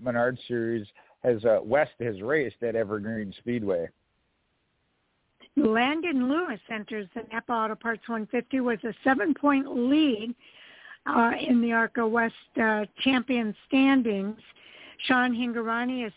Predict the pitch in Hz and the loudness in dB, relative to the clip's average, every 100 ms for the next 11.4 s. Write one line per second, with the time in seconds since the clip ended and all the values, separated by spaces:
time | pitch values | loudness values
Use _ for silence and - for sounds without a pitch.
0 | - 262 254 262 240 240 220 208 165 208 | -2 -2 0 -4 -2 -4 -2 -4 -2 -2
1 | 277 285 - - 277 262 240 226 233 220 | 0 0 -2 0 2 2 0 -2 -2 -2
2 | 214 226 233 233 233 226 196 190 - - | -4 -4 -4 -2 -2 -2 -4 -8 -12 -20
3 | - - - _ 226 - 269 262 233 214 | -20 -20 -20 _ -10 -2 0 2 0 -4
4 | 208 233 220 - 269 233 208 - - 311 | -4 -4 -6 -4 -2 -2 -6 -8 0 2
5 | 262 185 196 208 - 240 240 233 226 226 | 2 -2 -8 -10 -10 -4 -2 -2 -2 -2
6 | 226 - 320 285 185 - - - 247 196 | -4 -2 2 2 0 -10 -18 -8 -4 -2
7 | 190 202 208 233 185 165 - _ _ _ | -2 -4 -2 -2 -2 -8 -14 _ _ _
8 | _ _ _ _ _ _ _ _ _ _ | _ _ _ _ _ _ _ _ _ _
9 | _ _ _ _ _ _ _ _ _ _ | _ _ _ _ _ _ _ _ _ _
10 | _ - - - - 110 123 - 143 135 | _ -20 -20 -20 -8 -2 0 2 2 2
11 | 117 120 160 | 2 4 4